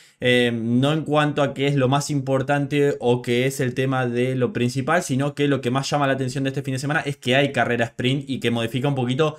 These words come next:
el trabajo del fin de semana comparado con el resto, ¿no? Bueno, en cuanto al tema de la carrera sprint, hay información de lo que puede llegar a pasar en cuanto a las próximas carreras sprint, ya que se habló un poquito este día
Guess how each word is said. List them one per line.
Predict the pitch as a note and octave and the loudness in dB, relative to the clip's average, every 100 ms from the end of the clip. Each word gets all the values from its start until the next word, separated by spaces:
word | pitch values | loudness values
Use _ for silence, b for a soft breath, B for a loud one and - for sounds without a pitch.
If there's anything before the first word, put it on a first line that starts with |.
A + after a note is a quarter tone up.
| B B - | B B -4
el | A#2 A#2 | -2 -2
trabajo | A#2+ A#2+ C3 C3 B2+ | 2 4 4 2 0
del | B2 | 0
fin | B2+ | -2
de | B2+ | -2
semana | C3+ D3+ F3+ | -2 0 0
comparado | F3 A2+ B2 C3 | -2 0 0 0
con | A#2 | 0
el | A2+ G#2+ | -2 -2
resto, | A2 - F#2 | -4 -4 -4
¿no? | G#2 D#3+ B3 B B B | 0 0 0 B B B
Bueno, | D3 C#3+ G2 _ _ | 0 0 0 _ _
en | D#3 D#3+ | -4 0
cuanto | E3 E3 E3+ | 0 2 2
al | |
tema | G#3+ A#3+ | 4 4
de | G3+ | 2
la | |
carrera | G3+ G3+ | 2 0
sprint, | G3+ G#3 G#3 - | 2 2 2 0
hay | F#3+ | -2
información | G3 F#3 E3+ D3 C#3+ F3+ G3+ G3+ | -2 -2 0 -2 0 2 2 0
de | E3 | 0
lo | D#3+ | 2
que | D#3+ | 2
puede | G#3 | 0
llegar | G#3 G#3 | 2 0
a | |
pasar | F3 - | 0 0
en | G3+ | -2
cuanto | F3 F3+ F#3 G3 G3 - | 0 0 0 -2 -2 -2
a | D3 | 0
las | D3 | 0
próximas | D3 F#3 F#3 C#3 B2+ | 0 -2 0 -2 0
carreras | C3+ C#3 C#3 | 0 0 -2
sprint, | C3 B2+ D3+ D#3+ | -4 -2 -2 -2
ya | - C#3+ | 0 0
que | C#3+ D3 D3+ D3+ B B C3+ | 2 2 2 -2 B B -2
se | C#3 | 4
habló | C3+ F3+ | 4 4
un | |
poquito | D3+ D3 C#3+ | 4 2 2
este | C3 C3 | 0 0
día | B2+ C3+ C#3 C3+ | 2 4 4 2